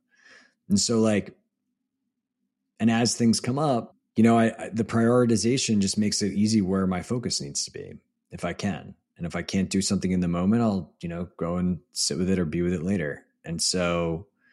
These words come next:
I'm constantly faced with trade-offs of, like, feed the limited self, move into the expansive self throughout the day. And you just, you just use those. And there comes a point in,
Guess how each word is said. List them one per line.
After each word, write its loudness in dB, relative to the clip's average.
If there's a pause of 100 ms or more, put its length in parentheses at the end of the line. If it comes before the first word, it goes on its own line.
(380)
I'm 4
constantly 4
faced 4
with 0 (880)
trade-offs 2 (120)
of, -4
like, -6 (760)
feed 2
the 2
limited 2
self, 0
move 4
into 2
the 2
expansive -4
self -8 (840)
throughout -2
the -10
day. -6
And 0
you 4
just, 0 (520)
you 2
just 2
use 4
those. -4 (200)
And 0 (880)
there 4
comes 6
a 2
point 4
in, 6